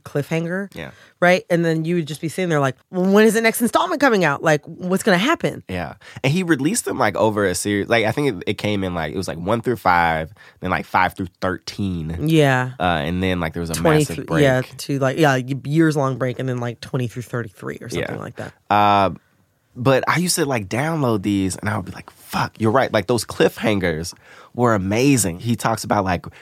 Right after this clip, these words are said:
Speaker 2: he's, like, sleeping with his, his wife, uh, and she starts, like, going crazy.
Speaker 1: <laughs>
Speaker 2: Like, she's
Speaker 1: Yeah.
Speaker 2: like, "Oh, I'm about to climax." And he, he's like, "I pull back the cover, and what is that, a
Speaker 1: Ru-,
Speaker 2: rubber?"
Speaker 1: yeah.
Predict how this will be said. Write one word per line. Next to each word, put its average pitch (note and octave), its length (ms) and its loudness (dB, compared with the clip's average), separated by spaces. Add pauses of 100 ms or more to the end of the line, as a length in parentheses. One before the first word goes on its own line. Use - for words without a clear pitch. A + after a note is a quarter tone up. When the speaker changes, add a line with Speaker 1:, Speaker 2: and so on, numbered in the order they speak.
(180)
Speaker 2:
he's, A2 160 0
like, F#2 160 0
sleeping A2 440 2
with F#2+ 180 2
his, F2 540 0 (260)
his F2+ 240 -4
wife, F2+ 420 2 (500)
uh, F2+ 280 4
and F2 80 -4
she - 120 -4
starts, F#2 320 -2
like, E2 240 -4 (220)
going G2+ 380 2
crazy. G2 720 0
Speaker 1:
<laughs> F#2+ 60 -4
Speaker 2:
Like, F2+ 420 2
she's G#2 180 -8
Speaker 1:
Yeah. F3 140 2
Speaker 2:
like, A#2 80 4
"Oh, A#2 60 6
I'm A#2 60 2
about A#2+ 200 0
to - 60 -16
climax." A2+ 580 0 (400)
And A2 120 0
he, A2 220 2
he's G#2+ 160 -4
like, F#2+ 140 -2
"I G2+ 120 0
pull D#3 460 2
back C3+ 320 -4
the B2+ 120 -2
cover, B2+ 840 0
and G#2 280 -2
what C3+ 220 2
is A#2+ 220 -2
that, - 220 -4
a G2+ 180 -2
Speaker 1:
Ru-, G2 120 -6
Speaker 2:
rubber?" B2+ 720 2
Speaker 1:
yeah. F#3+ 380 2